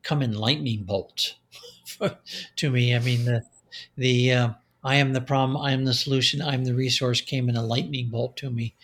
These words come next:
in nineteen ninety-three. The Columbine massacre opened up my eyes to different things. And I started, uh, doing, opened up more and more in terms of what was happening.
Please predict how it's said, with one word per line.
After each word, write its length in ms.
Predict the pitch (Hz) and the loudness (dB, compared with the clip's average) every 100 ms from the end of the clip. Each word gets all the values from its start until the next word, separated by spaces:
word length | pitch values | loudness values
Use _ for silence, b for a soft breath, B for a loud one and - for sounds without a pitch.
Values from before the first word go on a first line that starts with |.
| B B _ | B B _
in 160 | 123 120 | -2 2
nineteen 420 | 123 123 - 120 | 2 2 0 0
ninety-three. 760 | 117 113 110 - 117 117 101 - B B B _ _ _ - | 2 0 -2 -4 -2 -2 -2 -8 B B B _ _ _ -12
The 100 | - | -4
Columbine 600 | 143 135 135 127 127 120 | 0 2 2 4 4 4
massacre 720 | 123 127 - 120 127 110 - B B B 127 | 4 4 0 -2 0 -2 -4 B B B -2
opened 320 | 123 131 123 | 0 2 2
up 120 | - | 2
my 240 | 123 117 | 0 2
eyes 420 | 117 117 113 110 - | 2 4 2 0 -4
to 100 | - | -6
different 400 | 135 127 123 113 | -6 -4 -6 -2
things. 420 | 123 107 98 - B B B _ _ _ _ _ - - 175 | -2 -2 -4 -8 B B B _ _ _ _ _ -20 -6 0
And 140 | 151 | 4
I 120 | 135 | 4
started, 480 | 123 135 123 120 - - | 2 2 2 0 -4 -10
uh, 80 | 147 - 160 | -12 -10 -4
doing, 400 | 127 127 120 104 - - - | 0 2 0 -2 -12 -20 -6
opened 380 | 135 123 135 123 | -4 -2 0 0
up 220 | 131 - | 0 -2
more 280 | 135 135 131 | -2 0 0
and 120 | 127 | 0
more 240 | 131 131 | -2 -2
in 540 | 127 - - - _ - | -4 -12 -18 -20 _ -4
terms 240 | 139 120 | -2 -2
of 100 | 113 | 0
what 140 | 127 | -2
was 140 | 143 - | -2 -2
happening. 540 | 131 123 120 113 101 | -2 -4 -2 -2 -4